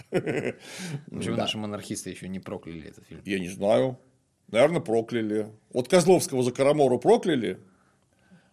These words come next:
Speaker 1: а Кингсмана еще не, ведь, наверное, не все смотрели.
Speaker 2: Плохая реклама.
Speaker 1: Вот. А как только Холмогоров, например, посмотрит, он тут же и,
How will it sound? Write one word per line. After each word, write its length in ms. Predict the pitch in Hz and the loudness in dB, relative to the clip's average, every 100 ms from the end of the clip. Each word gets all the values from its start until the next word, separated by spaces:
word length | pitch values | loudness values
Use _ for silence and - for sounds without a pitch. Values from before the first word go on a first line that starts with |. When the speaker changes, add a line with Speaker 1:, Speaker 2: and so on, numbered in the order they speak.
| _ | _
Speaker 1:
а 220 | 110 110 | 0 2
Кингсмана 520 | 113 160 190 175 160 139 | 2 2 0 0 2 2
еще 180 | 123 | 2
не, 100 | 156 | 0
ведь, 240 | 156 143 165 | -2 -2 0
наверное, 560 | 185 165 165 196 185 | 0 0 2 2 2
не 100 | 190 | -2
все 140 | 180 180 | 0 -2
смотрели. 600 | 180 180 139 113 92 - _ _ _ _ _ _ | -2 -2 -2 -2 -4 -10 _ _ _ _ _ _
Speaker 2:
Плохая 240 | - 98 95 | -16 -10 -10
реклама. 340 | 90 76 73 - _ - | -10 -16 -20 -20 _ -10
Speaker 1:
Вот. 380 | 101 101 95 - - _ _ - | -4 -2 -4 -8 -20 _ _ -6
А 220 | 104 107 | 0 0
как 260 | 104 143 147 | 4 2 4
только 260 | 175 165 139 | -2 0 -2
Холмогоров, 560 | 160 165 170 160 127 | 2 4 6 4 4
например, 360 | 127 139 135 127 | 0 -2 0 0
посмотрит, 580 | 135 - 190 214 147 135 | 0 2 0 2 0 -2
он 100 | 131 | -2
тут 200 | 165 170 | -2 0
же 140 | 165 | 2
и, 440 | 147 131 131 123 | 2 2 2 0